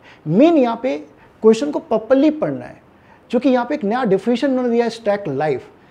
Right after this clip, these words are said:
और लाइफ का मतलब ये होता है यार कि आदमी कब पैदा हुआ और कब तक वो जिंदा रहा, मरने से पहले और पैदा होने के बाद। तो स्टैक के अंदर घुसने से, के बाद, जब अंदर घुसा तो स्टैक स्टार्ट हुआ उसके लिए,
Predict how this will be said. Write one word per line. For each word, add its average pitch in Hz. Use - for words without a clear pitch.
और 233
लाइफ 262
का 339
मतलब 262
ये 277
होता 208
है 196
यार 226
कि 269
आदमी 190
कब 233
पैदा 170
हुआ 233
और 254
कब 254
तक 285
वो 269
जिंदा 170
रहा, 107
मरने 170
से 208
पहले 214
और 175
पैदा 170
होने 196
के 220
बाद। 220
तो 233
स्टैक 285
के -
अंदर 233
घुसने 208
से, 311
के 285
बाद, 185
जब 226
अंदर 226
घुसा 233
तो 302
स्टैक 302
स्टार्ट 302
हुआ 294
उसके -
लिए, 226